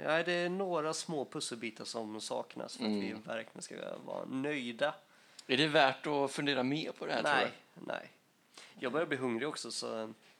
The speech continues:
Speaker 1: verkligen
Speaker 2: det här
Speaker 1: inte.
Speaker 2: med att du försöker av-,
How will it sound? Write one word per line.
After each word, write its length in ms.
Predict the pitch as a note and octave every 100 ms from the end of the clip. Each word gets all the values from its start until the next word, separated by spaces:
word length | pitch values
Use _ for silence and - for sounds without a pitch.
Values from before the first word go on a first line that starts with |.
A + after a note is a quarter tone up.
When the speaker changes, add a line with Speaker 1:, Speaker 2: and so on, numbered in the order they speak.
| - - - -
Speaker 1:
verkligen 340 | - C#3+ C3+ B3
Speaker 2:
det 80 | C#4
här 200 | A#3 C#3+
Speaker 1:
inte. 80 | C#3
Speaker 2:
med 60 |
att 80 | D3+
du 120 | E3
försöker 480 | A#2+ - A#2 G#2+ C3+ -
av-, 440 | E3 C#3+ G2+ G2